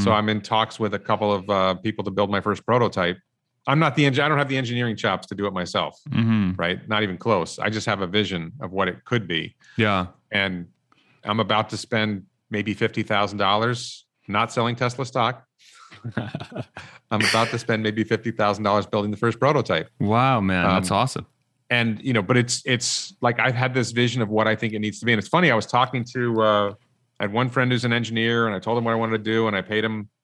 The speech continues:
Speaker 1: a thousand dollars to do a design for me. And it's like, "No, that's not it."
Speaker 2: Hmm.
Speaker 1: So there's a thousand dollars down the drain, and now I paid somebody
Speaker 2: <laughs>
Speaker 1: else. I think I spent fifteen hundred dollars getting three different people to give me designs through Upwork, and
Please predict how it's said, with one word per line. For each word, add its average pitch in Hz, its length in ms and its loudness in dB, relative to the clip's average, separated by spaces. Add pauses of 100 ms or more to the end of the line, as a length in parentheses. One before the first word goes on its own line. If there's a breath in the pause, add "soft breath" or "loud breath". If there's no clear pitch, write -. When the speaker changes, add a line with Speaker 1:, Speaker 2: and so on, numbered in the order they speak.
(200)
Speaker 1:
a - 40 -20
thousand 110 340 0
dollars 107 300 2
to - 80 -8
do 107 160 -4
a 104 40 0
design 101 360 -2
for 104 220 0
me. 107 200 0
And - 560 -16
it's 101 120 -2
like, 98 140 0
"No, 107 180 0
that's 113 220 0
not 117 160 2
it." 113 280 2 (640)
Speaker 2:
Hmm. 101 220 2
Speaker 1:
So 101 300 2
there's 107 180 -2
a 117 60 0
thousand 113 360 0
dollars 113 300 2
down 117 180 0
the 117 80 0
drain, 123 380 0
and 110 120 -2
now 107 180 2
I 110 300 2
paid 117 220 2
somebody 123 320 4
Speaker 2:
<laughs> 123 80 6
Speaker 1:
else. - 400 0 (240)
I 113 60 -10
think 151 100 -2
I 156 60 4
spent 120 260 0
fifteen 139 300 2
hundred 127 200 2
dollars 123 320 4
getting 113 260 -2
three 127 260 0
different 123 280 -4
people 120 240 -2
to 117 60 -4
give 117 140 -2
me 120 60 -4
designs 113 460 0
through 107 200 -4
Upwork, 117 640 2
and 95 180 -2